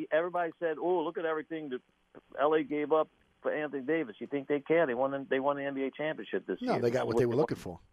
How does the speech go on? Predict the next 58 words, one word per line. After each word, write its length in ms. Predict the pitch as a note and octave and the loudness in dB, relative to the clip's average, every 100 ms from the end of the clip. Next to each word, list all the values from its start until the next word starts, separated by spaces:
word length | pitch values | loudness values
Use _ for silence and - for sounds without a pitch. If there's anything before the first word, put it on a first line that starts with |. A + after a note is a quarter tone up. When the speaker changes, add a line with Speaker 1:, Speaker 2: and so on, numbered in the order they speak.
| _ _ - - - | _ _ -12 -12 2
Speaker 1:
They 80 | - | 4
could 180 | - | 4
care 180 | - C3 | 4 4
less 200 | C3 G#3+ - | 4 0 -4
what 120 | F#2+ | -6
they 100 | G2 | -6
gave 360 | F2+ F#2+ F#2 F#2 _ | -2 -2 -2 -4 _
the 80 | - | -2
Speaker 2:
No. 120 | B2+ | 4
Speaker 1:
Pelicans. 340 | G2+ F2+ - - - | 4 4 -4 -10 2
So 80 | |
Speaker 2:
No, 40 | C3 | 8
Speaker 1:
what? 240 | E3+ C3 | 8 8
Speaker 2:
they, 120 | C#3 | 4
they'll 160 | D#3 D#3 | 2 2
give 180 | C#3+ C#3 | 4 4
up. 160 | C#3+ | 4
They, 120 | C#3+ C#3+ | 4 6
they 180 | D3+ | 6
gave, 240 | C3+ D3+ D3+ | 6 4 6
look, 180 | D#3+ - | 4 4
they, 140 | C#3 - - - - | 0 -2 -18 -20 6
they 180 | E3+ A#3 | 12 12
actually 300 | G3 G3 G3+ | 12 6 2
were 120 | E3+ | 4
gonna 180 | E3+ D#3 | 4 2
give 240 | C3 F3 | 8 8
up 160 | F3 C#3 | 10 6
more, 520 | C#3+ E3+ G3 C#3+ C#3+ - _ _ _ | 4 6 8 8 4 -2 _ _ _
uh, 260 | C3+ C#3+ C#3 | 0 2 4
Speaker 1:
Yeah. 160 | C#3 C3+ | 4 2
Speaker 2:
before 520 | A#2+ C3+ - A3+ A3+ | 4 2 4 8 8
Griffin 380 | C#3 C#3 C3 B2 | 8 2 2 4
got 240 | B2 A#2 | 6 6
in, 300 | A#2 A#2+ E3 - _ _ _ | 4 2 -2 -8 _ _ _
okay, 520 | B2 C3 - D3 E3 D#3+ | 2 2 6 6 6 2
when 160 | C#3 | -2
you're 80 | C3+ | 0
talking 320 | C3+ D#3+ D#3 | 4 4 4
about 240 | C#3+ C3+ C3 | 4 2 2
more 220 | D3 G#3 | 6 6
draft 400 | - E3+ C#3 - | 8 6 6 6
picks, 280 | D3 C#3+ - | 4 4 2
more 200 | D3+ G3 | 4 4
Speaker 1:
Mm-hmm. 120 | C3+ | 4
Speaker 2:
players 380 | F3+ E3+ C3 C3 | 6 6 6 4
to 80 | C3 | 2
get 120 | C#3 | 2
Anthony 380 | C#3 C3+ C#3+ C3+ | 2 2 -2 -2
Davis 400 | B2 C#3+ C#3+ C#3+ | 2 2 2 0
at 100 | D3+ | -2
the 60 | - | -4
trading 440 | - E3+ G#3 F3 | 0 4 4 4
Speaker 1:
Yeah. 60 | C3+ | 2
Speaker 2:
deadline 460 | C3 A#2+ C3+ C#3+ | 2 2 -2 0
the 80 | C#3 | 4
year 180 | C#3+ E3+ | 6 6
before. 420 | E3 - B3+ - | 4 4 2 2